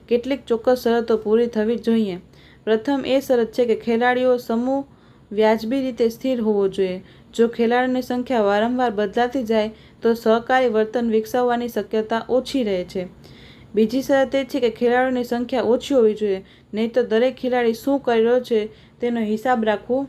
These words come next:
મુશ્કેલ બની જશે આપણા માટે. ત્રીજી શરત એ છે કે એવું માનવામાં આવે છે કે જો બીજી કંપની દગો કરે તો દરેક કંપની ઝડપથી તેની જાણ કરી શકે છે અને વેડ વાળવા તૈયાર થાય છે.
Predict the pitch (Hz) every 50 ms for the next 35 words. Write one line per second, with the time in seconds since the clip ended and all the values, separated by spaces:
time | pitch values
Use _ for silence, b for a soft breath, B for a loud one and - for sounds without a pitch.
0 | - 226 247 285 285 - - 269 247 202 220 220 214 196 190 208 202 196 208 196
1 | 185 190 190 180 180 180 175 170 - 175 185 - - B B B B B B B
2 | B - 214 226 226 226 302 302 - 294 285 277 269 277 277 277 269 - - 247
3 | 226 240 247 b b b b b b - - - - 233 247 254 247 233 220 214
4 | 214 240 269 277 269 269 247 226 233 233 240 269 247 233 233 220 214 220 240 262
5 | 254 226 220 220 202 233 262 226 269 262 247 254 254 254 233 202 220 208 240 247
6 | 240 - 262 262 254 233 214 214 B B B B B B - 220 196 202 214 220
7 | 277 285 294 - 269 269 - - 269 254 226 - 233 240 254 247 - 302 226 240
8 | 247 240 233 220 226 220 220 240 254 247 240 - 240 247 262 254 - 226 214 -
9 | 208 196 196 - 202 190 185 B B B B B B - 226 226 220 208 220 233
10 | 254 254 240 240 226 220 220 254 285 302 294 - 240 247 254 254 233 220 226 -
11 | 226 208 196 196 - - 190 180